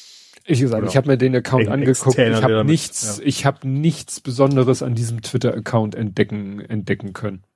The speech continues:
Speaker 1: Ich hab nichts Besonderes an dem ent-, entdecken können.
Speaker 2: Wobei, das Interessante ist ja, wenn das einige können, nicht,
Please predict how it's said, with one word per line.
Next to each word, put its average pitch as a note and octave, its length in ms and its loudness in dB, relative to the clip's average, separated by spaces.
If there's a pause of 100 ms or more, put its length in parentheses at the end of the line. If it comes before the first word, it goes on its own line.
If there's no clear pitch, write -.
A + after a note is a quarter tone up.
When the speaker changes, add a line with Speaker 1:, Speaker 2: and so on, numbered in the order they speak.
(380)
Speaker 1:
Ich - 120 -8
hab - 180 0
nichts D3 440 2
Besonderes C#3+ 440 4
an B2 100 2
dem A#2+ 160 -2
ent-, - 240 -4
entdecken G2 380 -6
können. F#2+ 240 -14 (240)
Speaker 2:
Wobei, B2+ 300 2 (220)
das G#2+ 140 -4
Interessante B2 520 0
ist G#2 100 -2
ja, A2 100 2
wenn A2 80 0
das A2 120 -4
einige B2 200 2
können, A2 220 -2
nicht, C#3 140 -4